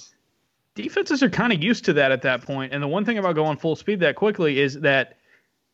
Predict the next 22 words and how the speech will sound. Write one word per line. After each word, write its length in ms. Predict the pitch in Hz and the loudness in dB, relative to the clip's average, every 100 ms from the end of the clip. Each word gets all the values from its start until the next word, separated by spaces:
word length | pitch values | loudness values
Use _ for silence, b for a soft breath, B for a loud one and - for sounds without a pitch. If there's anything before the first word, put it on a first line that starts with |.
| - | -8
it 80 | 165 | -2
can 120 | 175 | 2
be 100 | 160 | 2
predictable 440 | 131 143 165 151 | 2 0 0 -2
on 100 | 135 | -2
offense. 280 | 135 143 127 | -2 -6 -10
You 80 | 135 | -10
kinda 220 | 139 165 | -6 -6
limit 280 | 123 147 147 | -4 -6 -4
yourself 400 | 139 - 143 127 | -8 -2 -2 -2
in 120 | 117 | -8
what 220 | 117 135 | -6 -4
you 80 | 139 | -6
can 180 | 131 120 | -6 0
do 400 | 131 131 131 131 | 2 2 0 -4
with 180 | 123 117 | -8 -8
the 80 | 117 | -6
substitutions 760 | 127 - - 233 220 190 160 | -8 -8 0 2 2 0 0
and 100 | 131 | -2
the 40 | |
formations. 800 | 120 135 139 202 - 175 160 143 | -2 0 2 2 2 -2 -2 0
And 180 | 131 | -2